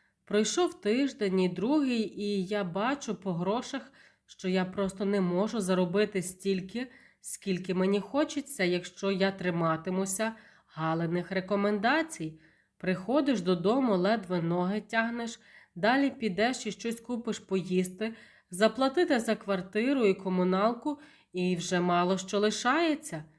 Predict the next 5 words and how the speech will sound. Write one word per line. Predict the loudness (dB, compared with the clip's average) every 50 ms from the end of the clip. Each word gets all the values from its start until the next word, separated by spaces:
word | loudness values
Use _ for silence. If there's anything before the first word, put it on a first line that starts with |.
| _ _ _ _ _ _ _ _
Вирішила | -4 0 2 4 4 4 2 0 0 -2 0 0 0
я | 0 0 0 0 0 -2
протоптати | -4 -8 -8 -6 -6 -6 -8 -8 -6 -4 -2 -2 -2 -2 -4 -2
нову | 0 0 0 0 0 0 -2 -2
стежку | -2 -4 -4 -2 0 0 -2 -4 -8 -8 -6 -6 -6 -6